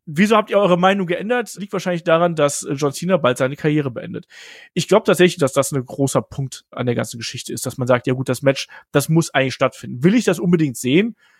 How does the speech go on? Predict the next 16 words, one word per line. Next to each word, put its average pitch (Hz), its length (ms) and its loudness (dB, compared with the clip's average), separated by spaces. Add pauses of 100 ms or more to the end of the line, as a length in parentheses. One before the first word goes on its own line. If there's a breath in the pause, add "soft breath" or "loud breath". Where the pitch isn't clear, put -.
(160 soft breath)
Bin 147 140 0
ich 139 80 -4
ehrlich, 180 260 4
will 123 80 -4
ich 123 120 -6
eigentlich 127 240 -10
weiterhin 127 360 0
nicht 127 140 -6
so 147 100 -6
unbedingt 135 480 -2
sehen, - 180 -8
weil 113 120 0
es 117 100 -10
ist 117 160 -10
nicht 147 180 -4
das - 360 -2